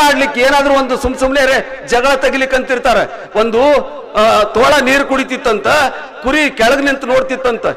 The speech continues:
"ಯಾಕೋ ನನ್ನ ನೋಡ್ತಿ?" ಅಂತ ಕೇಳ್ತತ್ತ. "ಇಲ್ಲಪ್ಪ, ನಿನ್ ನೋಡ್ತಾ ಇಲ್ಲ, ನಾನು ನೀರು ನೋಡ್ತಾರೆ, ನನಗೆ ನೋಡಿದೆ" ಅಂತ ಸುಮ್ ಸುಮ್ನೆ ಜಗಳಕ್ಕೆ ಬಿತ್ತಂತ. ಹಂಗೆ ಈ ತೋಳದ ಜಗಳಗಳು ಆಡೋದು ಬೇಡ ನಾವು. ಯಾಕಂತ ಕೇಳಿದ್ರೆ ನಮಗೆ ಭಾ-, ನಮ್ಮ ಭಾರತ ದೇಶ ಎಂತದಂತ ಕೇಳಿದ್ರೆ ಎಲ್ಲರೂ ಒಂದಾಗಿ ಬಾಳುವಂತದ್ದು.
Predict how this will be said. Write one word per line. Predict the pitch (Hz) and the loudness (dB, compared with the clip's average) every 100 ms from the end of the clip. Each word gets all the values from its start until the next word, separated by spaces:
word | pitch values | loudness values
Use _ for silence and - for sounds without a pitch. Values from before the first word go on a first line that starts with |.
| - - | -8 -6
"ಯಾಕೋ | 170 226 254 262 | 0 0 2 0
ನನ್ನ | 277 269 262 | 2 0 0
ನೋಡ್ತಿ?" | 226 240 269 262 | 2 2 0 0
ಅಂತ | 262 - | 0 0
ಕೇಳ್ತತ್ತ. | - 247 - 214 185 131 - - | 0 0 0 0 -2 -4 -8 -4
"ಇಲ್ಲಪ್ಪ, | 226 285 262 262 | 0 0 2 0
ನಿನ್ | 233 269 277 | 0 -2 2
ನೋಡ್ತಾ | 269 262 | 2 2
ಇಲ್ಲ, | 247 254 | 2 2
ನಾನು | 247 226 | 0 0
ನೀರು | 240 262 | 0 0
ನೋಡ್ತಾರೆ, | 240 247 175 - - | 0 0 -4 -8 -2
ನನಗೆ | 233 254 | 0 0
ನೋಡಿದೆ" | 233 269 294 | 2 2 2
ಅಂತ | 285 - | 0 0
ಸುಮ್ | 247 | -4
ಸುಮ್ನೆ | 240 262 269 | -2 -2 0
ಜಗಳಕ್ಕೆ | 240 233 233 | 2 0 0
ಬಿತ್ತಂತ. | 214 220 208 - | -2 -2 -2 0
ಹಂಗೆ | 277 240 214 294 214 - 233 | -2 2 2 2 -2 -6 -4
ಈ | 254 | -2
ತೋಳದ | 233 277 311 262 | 2 2 2 0
ಜಗಳಗಳು | 269 277 277 247 | 2 2 2 2
ಆಡೋದು | 262 254 | 2 2
ಬೇಡ | 247 269 | 2 2
ನಾವು. | 254 226 175 - - 208 | 2 0 -2 -6 -2 0
ಯಾಕಂತ | 269 269 254 | 2 2 0
ಕೇಳಿದ್ರೆ | 233 233 208 262 285 - - | 0 0 2 2 2 -2 -4
ನಮಗೆ | 175 233 226 | -2 0 0
ಭಾ-, | 196 - | 0 0
ನಮ್ಮ | 208 240 | 0 0
ಭಾರತ | 180 180 262 277 | 0 2 2 2
ದೇಶ | 254 247 233 | 2 2 2
ಎಂತದಂತ | 214 208 233 226 208 | 2 2 0 0 -2
ಕೇಳಿದ್ರೆ | - 196 190 269 269 - - - | 0 -2 2 2 2 -2 -8 -2
ಎಲ್ಲರೂ | 175 254 269 262 | 0 2 4 4
ಒಂದಾಗಿ | 226 220 240 226 214 | 4 2 2 2 2
ಬಾಳುವಂತದ್ದು. | 202 190 180 160 160 135 - - | 2 2 2 0 -2 -2 -6 -14